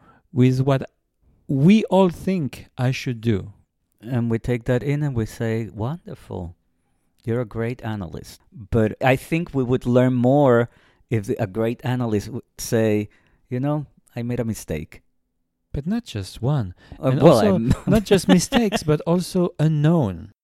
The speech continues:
Speaker 1: It is harder to convey. When I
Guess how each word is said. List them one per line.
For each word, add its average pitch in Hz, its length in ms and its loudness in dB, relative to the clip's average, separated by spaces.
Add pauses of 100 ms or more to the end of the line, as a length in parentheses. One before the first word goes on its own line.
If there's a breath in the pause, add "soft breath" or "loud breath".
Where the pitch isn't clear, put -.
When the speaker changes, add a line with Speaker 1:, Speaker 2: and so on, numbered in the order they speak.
(480)
Speaker 1:
It 156 140 -4
is 180 140 -4 (120)
harder 127 260 -8
to - 120 -14
convey. 101 480 -10 (1120 soft breath)
When 120 240 -2
I 127 360 -4